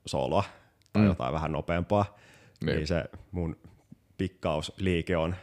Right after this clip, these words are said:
Speaker 1: sen verran iso, että se kans sit napsuu sille oikein kunnolla.
Speaker 2: <laughs> Niin, niin.
Speaker 1: Sehän
Speaker 2: Kyllä.
Speaker 1: on, jos haluu oikein nopeaksi soolokitaristiksi, niin sehän pitäisi saada ihan minimaaliseksi se
Speaker 2: Niin.
Speaker 1: liike, mitä
Speaker 2: Se
Speaker 1: siinä
Speaker 2: Jason
Speaker 1: tapahtuu.
Speaker 2: Ri-,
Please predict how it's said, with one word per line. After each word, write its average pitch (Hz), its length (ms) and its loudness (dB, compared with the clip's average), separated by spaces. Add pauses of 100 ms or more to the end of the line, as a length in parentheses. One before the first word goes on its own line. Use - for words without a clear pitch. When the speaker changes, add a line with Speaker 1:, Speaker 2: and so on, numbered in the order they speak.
(160)
Speaker 1:
sen 87 220 -2
verran 85 280 0
iso, 87 280 2
että - 240 -6 (120)
se 92 140 -4
kans 82 260 -4
sit - 140 -4
napsuu 107 460 4
sille 101 240 6
oikein 110 320 8
kunnolla. 101 500 8 (200)
Speaker 2:
<laughs> - 180 -10
Niin, 90 180 6
niin. 85 200 4 (180)
Speaker 1:
Sehän 90 260 4
Speaker 2:
Kyllä. 85 140 4
Speaker 1:
on, 87 80 2 (760)
jos 87 200 2
haluu 90 460 4
oikein 95 440 6
nopeaksi 92 600 2
soolokitaristiksi, 73 960 -2
niin 82 60 -4
sehän 82 200 0
pitäisi 80 300 -2
saada - 240 -4
ihan 95 200 4
minimaaliseksi 78 840 0
se 71 60 4
Speaker 2:
Niin. 71 120 2
Speaker 1:
liike, 52 200 -4
mitä 55 200 -6
Speaker 2:
Se 67 60 0
Speaker 1:
siinä 78 220 0
Speaker 2:
Jason 80 140 6
Speaker 1:
tapahtuu. - 300 2
Speaker 2:
Ri-, 85 120 0